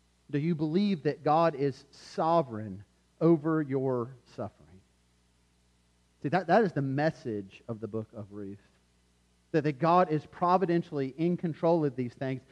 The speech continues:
And even when the bottom's falling out, and friends, listen, it's, this goes beyond famine. Th-, there are people dying here. There, there are wicked things happening here.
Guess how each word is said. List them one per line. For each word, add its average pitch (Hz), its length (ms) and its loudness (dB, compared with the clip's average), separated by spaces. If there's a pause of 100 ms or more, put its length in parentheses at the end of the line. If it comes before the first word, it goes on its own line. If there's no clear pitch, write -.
(140)
And 160 180 -2
even 226 380 0 (160)
when 170 100 2
the 160 80 0
bottom's 170 400 2
falling 143 260 -2
out, 139 140 -4
and 156 80 -4
friends, 202 220 -4
listen, 170 260 -4
it's, 185 220 -2
this 233 160 -2
goes 302 160 -2
beyond 214 300 -2
famine. 208 340 -4
Th-, 196 120 -2 (120)
there 214 160 2
are 226 40 -2
people 151 280 -4
dying 202 480 -4
here. 269 340 -4 (800)
There, 214 120 2
there 233 140 6
are 175 60 4
wicked 202 320 2
things 180 200 -2
happening 180 580 -4
here. 113 320 -6